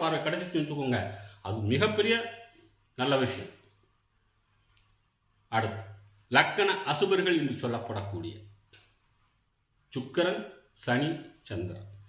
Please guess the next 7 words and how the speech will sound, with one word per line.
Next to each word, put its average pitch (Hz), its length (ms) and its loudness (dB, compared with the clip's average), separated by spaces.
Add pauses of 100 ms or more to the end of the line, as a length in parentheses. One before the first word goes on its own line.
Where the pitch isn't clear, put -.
(320)
இவர்கள் 185 360 6 (100)
எப்படி 151 300 0
இருந்தால் 104 360 -2 (240)
நல்லது? 92 340 -2 (580)
இந்த 123 180 6 (100)
மூன்றாம் 220 440 4
அதிபதியும் 175 420 0